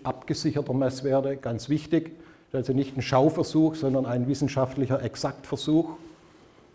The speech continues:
Und für uns ganz wichtig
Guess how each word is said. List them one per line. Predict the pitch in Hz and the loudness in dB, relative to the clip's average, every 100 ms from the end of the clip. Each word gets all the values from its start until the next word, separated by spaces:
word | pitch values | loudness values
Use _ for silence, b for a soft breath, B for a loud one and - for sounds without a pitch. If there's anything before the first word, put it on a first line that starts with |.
| _ _ - - _ _ _ _ _ - - | _ _ -20 -20 _ _ _ _ _ -20 0
Und | 139 139 139 | 4 6 4
für | 139 135 | 2 4
uns | 147 151 | 4 4
ganz | 143 135 139 | 0 0 2
wichtig | 147 147 147 143 | 0 2 2 2